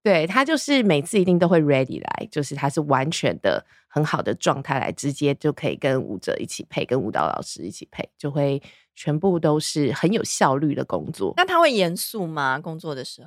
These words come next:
Speaker 2: 候？
Speaker 1: 她其实比较，嗯，内向一点，在当时。
Speaker 2: 嗯。
Speaker 1: 但是后来合作蛮久之后，会觉得，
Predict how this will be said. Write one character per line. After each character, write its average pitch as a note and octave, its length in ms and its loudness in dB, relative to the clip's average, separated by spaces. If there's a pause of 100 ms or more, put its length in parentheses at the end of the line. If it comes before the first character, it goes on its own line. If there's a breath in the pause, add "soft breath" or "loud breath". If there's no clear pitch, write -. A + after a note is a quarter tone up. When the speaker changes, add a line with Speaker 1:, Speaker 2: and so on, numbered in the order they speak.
Speaker 2:
候？ - 280 -18 (100)
Speaker 1:
她 D#4 220 0
其 G3 280 -4
实 E3+ 300 2
比 C#3 300 -2
较， C3+ 600 4 (600)
嗯， D3 520 -2 (200)
内 E3+ 500 2
向 D3 600 -6
一 C#3+ 120 -4
点， - 320 -8
在 - 140 2
当 C3+ 320 0
时。 - 400 -6 (160 soft breath)
Speaker 2:
嗯。 F3+ 160 0
Speaker 1:
但 C#4 80 4
是 C#4+ 100 2
后 C4+ 140 2
来 G3 100 4
合 D#3 160 0
作 F3 160 2
蛮 C#3 240 -2
久 - 240 -6
之 D3 160 -6
后， C#3+ 180 2
会 D3 140 0
觉 A2 200 -2
得， E2+ 260 0